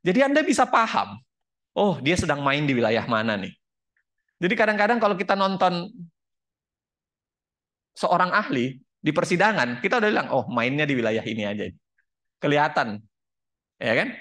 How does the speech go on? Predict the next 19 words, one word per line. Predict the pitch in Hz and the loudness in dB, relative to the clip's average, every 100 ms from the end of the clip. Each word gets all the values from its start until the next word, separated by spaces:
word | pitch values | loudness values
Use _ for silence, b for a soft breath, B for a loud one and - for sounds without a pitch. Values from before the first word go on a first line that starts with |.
| - _ _ _ _ _ - | -20 _ _ _ _ _ 0
Ahli, | 127 120 139 180 175 156 170 _ _ _ _ _ _ _ _ _ _ _ - | 2 2 2 4 4 0 -4 _ _ _ _ _ _ _ _ _ _ _ -2
ya | 131 123 120 117 - - | 2 4 4 2 -2 -4
problemnya | 156 143 131 127 113 160 | 2 2 4 2 4 2
barangkali | 160 120 127 117 113 156 | 2 0 0 0 2 2
di | 135 123 | 2 2
Republik | 120 113 123 123 123 | 0 0 0 0 0
ini | 117 135 180 170 165 _ _ _ _ _ _ _ - | 0 2 0 -2 -10 _ _ _ _ _ _ _ -4
agak | 123 127 | 0 2
jarang | 127 123 127 131 | 4 4 2 2
juga | 214 175 | 2 4
ada | 139 | 2
profesor | 139 131 147 131 131 | 0 0 0 -2 0
hukum | 139 120 170 | 0 0 0
yang | 147 143 135 | 2 0 0
betul-betul | 120 131 120 151 151 147 151 _ _ _ | 0 0 2 0 0 -2 -10 _ _ _
istiqomah | - - 147 - 143 147 | -8 -6 -6 0 2 2
di | 135 123 | 2 2
jalurnya | 123 127 123 123 110 | 4 4 2 2 0
gitu. | 95 85 | -2 -8